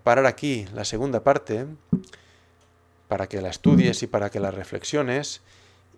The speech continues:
Y en la tercera parte continuaremos viendo problemas. Ojo que las pro-, los problemas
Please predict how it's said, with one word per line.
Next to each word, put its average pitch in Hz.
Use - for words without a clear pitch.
Y 180
en 131
la 120
tercera 151
parte 147
continuaremos 127
viendo 143
problemas. 120
Ojo 160
que 143
las 120
pro-, 123
los 127
problemas 131